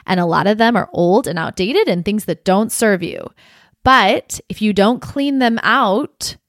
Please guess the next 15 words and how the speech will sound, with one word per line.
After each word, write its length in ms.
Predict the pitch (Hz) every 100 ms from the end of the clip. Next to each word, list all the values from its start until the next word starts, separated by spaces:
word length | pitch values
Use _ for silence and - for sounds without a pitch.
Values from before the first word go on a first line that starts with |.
| _ _ _ -
you're 140 | 196
going 520 | 175 - 190 214 254 262
to 260 | - -
end 280 | 190 196 190
up 460 | - 165 214 - - -
with 160 | 190
a 60 | 180
marriage 340 | 170 170 170
very 380 | 165 175 170 196
similar 720 | 196 - 175 165 151 165 208 -
to 140 | - 190
the 100 | 175
first 380 | - 147 - -
one, 320 | - - 262 _ _ _ _
because 420 | 175 - 170 156